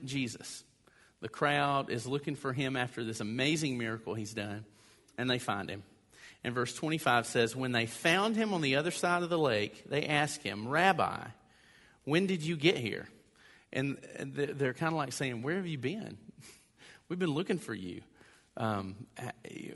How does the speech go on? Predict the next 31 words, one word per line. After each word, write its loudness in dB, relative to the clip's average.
when, -2
how 2
long 4
have -2
you -2
been 4
here? 0
'Cause -6
we 0
were -2
looking -2
over -4
here, 0
but 0
we 0
finally 2
found -2
you. 0
Where, -2
where 0
have 0
you -4
been?" -4
And -2
then 0
Jesus -2
in -4
verse -4
twenty-six -6
and -4
twenty-seven -6